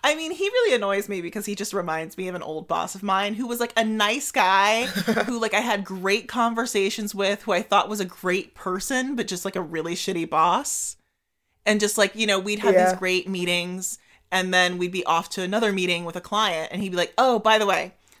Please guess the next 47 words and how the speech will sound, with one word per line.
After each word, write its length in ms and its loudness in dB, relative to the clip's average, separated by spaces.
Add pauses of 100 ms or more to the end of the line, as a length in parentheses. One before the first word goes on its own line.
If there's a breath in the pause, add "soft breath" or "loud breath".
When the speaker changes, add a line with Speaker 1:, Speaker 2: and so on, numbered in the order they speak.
Speaker 1:
totally 400 4
meant 220 0
to 180 0
tell 220 2
you 240 0
in 80 -4
the, 80 -10
like, 200 -8
nine 240 -6
thirty 280 -4
meeting 340 -10
this 140 -14
morning, 360 -10 (300 loud breath)
like, 220 -2
we're 120 2
not 180 4
gonna 140 0
do 160 -2
this, 260 0
this, 240 -6
this, 200 -8
and 100 -12
this, 160 -12
and 80 -14
this, 280 -10
and 80 -10
we've 100 -8
gotta, 220 -4
like, 180 -8
revoke 380 -6
this 340 -8
contract, 640 -6
okay?" 360 0 (380 soft breath)
And 100 2
I'm 80 2
like, 140 6
"Okay, 580 6
Speaker 2:
<laughs> 0 -
Speaker 1:
so 260 2
are 80 2
you 140 -4
gonna 140 0
tell 180 -2
the 60 -4
client 320 -2
this?" 240 -4
Like, 160 0